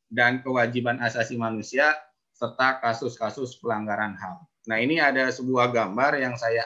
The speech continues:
ambil tentang P P K M darurat,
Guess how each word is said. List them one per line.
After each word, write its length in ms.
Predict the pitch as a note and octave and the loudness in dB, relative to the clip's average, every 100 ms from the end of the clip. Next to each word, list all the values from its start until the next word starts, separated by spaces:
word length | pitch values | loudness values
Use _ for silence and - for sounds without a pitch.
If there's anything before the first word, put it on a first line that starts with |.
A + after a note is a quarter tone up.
| A2+ G#2 | -2 -4
ambil 480 | G#2 A#2+ D#3 F3+ - _ _ _ _ _ | -4 0 0 -2 -14 _ _ _ _ _
tentang 720 | A#2 B2 C3 C3 C3 C3+ C3 - - | -4 0 2 2 2 -2 -6 -6 -4
P 60 | |
P 180 | A#2+ B2 | 0 0
K 240 | B2 - C3 | 2 2 2
M 160 | B2+ | 4
darurat, 560 | A#2+ A#2+ B2+ C3 C3+ | 4 2 2 4 2